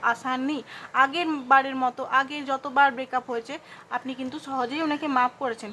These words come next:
হতে পারে এবারেরটা খুব বেশি সাংঘাতিকভাবে একটা এনার্জি উনি বুঝতে পারছেন যে এবারে হয়তো আপনি আর কোনোভাবে ওনাকে নিজের লাইফে নেবেন না। ঠিক আছে, আরও আমরা এনার্জি দেখব।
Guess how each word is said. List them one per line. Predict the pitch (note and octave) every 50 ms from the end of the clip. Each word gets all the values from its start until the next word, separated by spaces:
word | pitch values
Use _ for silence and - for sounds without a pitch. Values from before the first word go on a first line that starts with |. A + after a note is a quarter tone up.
| G3
হতে | A3+ C4+ C#4+ F4+
পারে | E4+ - D4 C#4+ D4
এবারেরটা | B3 C4 B3+ B3+ C4 C4+ C4 - C#4
খুব | C4+ - D4 A3+
বেশি | G#3+ A#3+ - - D4+ C#4+
সাংঘাতিকভাবে | - C4+ A#3 A#3 A#3 B3+ C4 C4 D#4+ C#4 B3+ B3 A3+ A3+ B3 - - - - - - - - - -
একটা | - A#3 - C#4
এনার্জি | D#4 C#4+ B3 B3+ B3+ C4 B3+ A#3+ C#4 E4 G#4+ A4+ - - - - - - - - - - - - - - - - - - -
উনি | B3+ B3+ C4
বুঝতে | A#3+ A#3 C4+ C4 - D#4+
পারছেন | - D4+ C#4 C#4 - - C#4+ C#4+ C#4
যে | C#4+
এবারে | - - D4 C#4 D#4+ E4
হয়তো | D#4 C#4+ C#4 A#3+ - C4
আপনি | A#3+ - B3+ B3 B3+
আর | B3 A#3+
কোনোভাবে | - B3 B3 B3+ B3 B3 A#3 B3+
ওনাকে | B3 A#3+ A#3+ A#3 - D4 F4+ - - - - - - - -
নিজের | A#3+ A#3+ C4+ C4
লাইফে | B3 A3+ A3+ A3+ D4+ D#4
নেবেন | D4 C#4 C#4+ C4 B3 G#3+
না। | F#3+ F#3 - - - - - - - - - - -
ঠিক | - C#4+ D4
আছে, | E4 E4+ E4 D4 A#3 F3+ - - - - - - - -
আরও | - C4 C#4+ E4
আমরা | E4+ E4+ E4+ F4
এনার্জি | E4+ D#4 D4+ D#4 D4+ D4+ D#4+
দেখব। | C#4+ D4 C#4+ B3 C4 D#4+